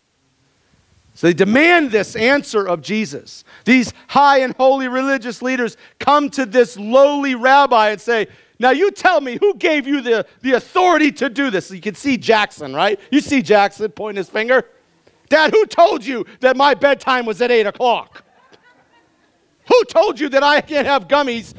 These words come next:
for dinner? Who told you you had the right to perform these miracles? Who told you you had the right to clear this temple and make it your own? And you decide what happens here.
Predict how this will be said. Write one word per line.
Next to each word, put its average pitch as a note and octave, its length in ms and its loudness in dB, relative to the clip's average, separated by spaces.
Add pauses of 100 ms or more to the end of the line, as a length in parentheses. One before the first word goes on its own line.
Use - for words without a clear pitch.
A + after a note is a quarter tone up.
(140)
for C4+ 100 4
dinner? B3 360 0 (2750)
Who A4 200 2
told F#4 420 -4
you D4 180 -2
you C#4+ 140 -2
had C4+ 200 2
the B3 120 -2
right C#4 360 0 (260)
to B3+ 120 -6
perform C4+ 460 0
these A#3+ 240 -6
miracles? A3 640 -4 (260)
Who G#4 160 4
told A4 400 -2
you D4+ 80 -2
you D4 140 0
had C#4+ 200 0
the C4 120 0
right C#4 280 2 (140)
to C4+ 100 -8
clear D4 360 2
this C4+ 160 -4
temple C4+ 480 -2 (100)
and B3 160 0
make C4+ 240 2
it C4 140 -8
your A#3+ 180 2
own? A3+ 320 0 (180)
And A#3+ 160 2
you D4 140 0
decide C#4 500 2
what A#3+ 160 -4
happens A#3 380 -2
here. G3+ 160 -8